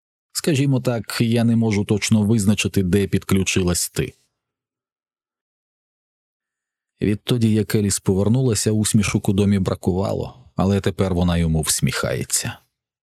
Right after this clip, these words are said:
«Це добре. Я думаю, що це найважливіше». «А це ти придумала, що я теж погана людина?» Вона не опускає очей.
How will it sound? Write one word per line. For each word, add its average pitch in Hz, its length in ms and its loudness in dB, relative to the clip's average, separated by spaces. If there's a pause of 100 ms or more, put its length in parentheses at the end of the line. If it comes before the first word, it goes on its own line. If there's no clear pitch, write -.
(640)
«Це 135 220 -2
добре. 87 420 -4 (340)
Я 123 180 2
думаю, 117 340 2
що - 260 -2
це 101 320 0
найважливіше». 151 1000 0 (880)
«А 85 300 -2
це 85 220 -4
ти 175 160 -2
придумала, 85 560 0
що - 220 -2
я 87 120 0
теж 80 320 -2
погана 85 520 -2
людина?» 92 460 -2 (1200)
Вона 95 300 0
не 85 120 2
опускає 76 600 -4
очей. - 420 -6